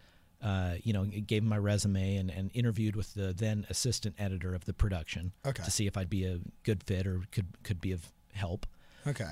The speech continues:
Speaker 1: And, uh, they had some new computers there. They had some new, you know, sound, uh, editing stations there. And I just kind of, like, volunteered.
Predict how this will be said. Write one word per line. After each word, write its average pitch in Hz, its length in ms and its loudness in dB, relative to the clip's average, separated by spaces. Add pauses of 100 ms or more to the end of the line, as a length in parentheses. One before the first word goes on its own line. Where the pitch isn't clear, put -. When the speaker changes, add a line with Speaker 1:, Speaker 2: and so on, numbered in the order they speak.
Speaker 1:
And, 113 400 4
uh, 98 420 2 (800)
they 127 140 6
had 127 240 6
some 117 140 2
new 123 220 6
computers 117 560 2
there. - 320 -12
They 101 100 2
had 104 180 2
some 107 140 0
new, 98 400 2 (120)
you 101 160 -2
know, 87 140 -2
sound, 104 540 2 (440)
uh, 85 280 -4
editing 104 320 0
stations 82 480 -4
there. - 220 -10 (540)
And 120 120 2
I 135 140 4
just 127 200 0
kind 123 240 2
of, 101 200 0
like, 101 340 -2
volunteered. 110 1000 0